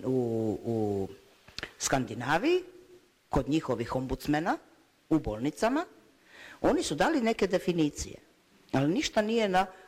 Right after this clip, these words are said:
e, toliko krutoj, e, osnovi. Zašto? Jer nemaju edukaciju, nisu profesionalci, to su samo volonteri uzeti iz redova,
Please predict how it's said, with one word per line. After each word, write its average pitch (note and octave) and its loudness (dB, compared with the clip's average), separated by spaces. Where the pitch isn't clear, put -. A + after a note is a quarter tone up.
e, D3+ 4
toliko D#3 4
krutoj, D#3+ 2
e, C3+ -2
osnovi. A#3+ 0
Zašto? G3 -2
Jer E3 2
nemaju F#3+ 0
edukaciju, D3+ -2
nisu F3 -4
profesionalci, D#3 -2
to E3+ -2
su D#3 -8
samo A#3 0
volonteri E3+ 2
uzeti C4+ 2
iz F3+ 0
redova, A3 2